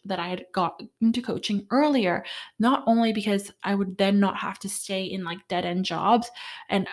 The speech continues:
I would completely have accelerated my career path if I had done this ten years ago, but also because I would have been able to address head on my procrastination habits. I was talking to a, um,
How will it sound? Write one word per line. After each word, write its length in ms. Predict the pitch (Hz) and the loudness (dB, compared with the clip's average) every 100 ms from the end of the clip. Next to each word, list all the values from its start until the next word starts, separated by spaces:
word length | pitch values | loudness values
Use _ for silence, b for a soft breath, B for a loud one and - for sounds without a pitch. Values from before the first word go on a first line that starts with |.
| - | -4
I 80 | 185 | 0
would 180 | 185 180 - _ - | 0 0 -6 _ -12
completely 600 | - 240 247 - 302 247 | 0 0 0 -2 0 2
have 160 | 254 233 | 0 0
accelerated 440 | 208 220 208 202 | -2 0 0 0
my 100 | 185 | -2
career 280 | 185 - 190 | -4 -6 -6
path 380 | 190 202 202 - | -6 -4 -4 -4
if 100 | 202 | -8
I 60 | |
had 160 | 185 180 | -8 -8
done 160 | 190 185 | -8 -10
this 160 | 185 | -12
ten 240 | - 190 185 | -10 -8 -2
years 260 | 254 277 | 0 0
ago, 320 | 233 156 143 B B B | -2 -2 -2 B B B
but 140 | 233 | 2
also 360 | - 262 285 269 | 4 2 4 0
because 480 | 220 208 202 196 - B B - | 0 -2 0 0 -2 B B 0
I 100 | 214 | 4
would 100 | 220 | 4
have 100 | 220 | 4
been 180 | 214 - | 2 2
able 320 | 226 254 254 240 | 2 4 4 2
to 360 | - 208 196 196 - | 0 -2 -2 -2 -4
address 520 | 208 - 202 208 - | -4 -2 -2 -2 -4
head 320 | - 214 208 - | -2 0 0 0
on 200 | 196 202 | 2 2
my 140 | 202 | 2
procrastination 840 | 202 202 - 185 - 202 190 202 | 0 -4 -2 -4 -2 -2 0 0
habits. 500 | 196 - 220 156 - - B B B | -2 -4 -4 -4 -6 -14 B B B
I 100 | 208 | 0
was 140 | 220 220 | 2 2
talking 480 | - 214 - 233 226 | 0 0 2 2 2
to 340 | - 220 202 196 - | -2 -2 -2 -4 -6
a, 300 | 196 196 - | -4 -4 -4
um, 280 | 190 185 | -4 -4